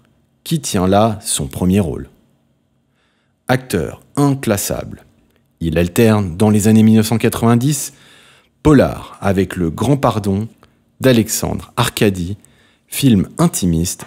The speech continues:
avec Les aveux de l'innocent de Jean-Pierre Améris et film plus populaire avec Les Bidochons de Serge Corbert et Le Bossu. En deux mille deux,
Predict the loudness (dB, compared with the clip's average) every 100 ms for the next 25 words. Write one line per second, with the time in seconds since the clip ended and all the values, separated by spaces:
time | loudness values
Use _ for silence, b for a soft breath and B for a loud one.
0 | -6 -4 -4 -4 -6 0 0 2 -2 -2
1 | -2 2 4 4 0 -2 -2 -4 -4 0
2 | 0 0 -4 -2 2 2 2 -2 -6 -10
3 | -14 B B B B -4 -2 -6 -6 -6
4 | -6 -4 -4 0 -2 -2 -2 0 0 -6
5 | -6 -2 -2 -2 -2 -2 0 2 2 0
6 | -4 -6 -6 -6 -4 -2 -2 0 -2 0
7 | 0 -2 -4 -2 -2 0 0 -2 -4 -12
8 | -20 _ _ _ _ _ _ _ _ _
9 | _ _ _ _ _ -4 0 4 4 4
10 | 2 -2 -10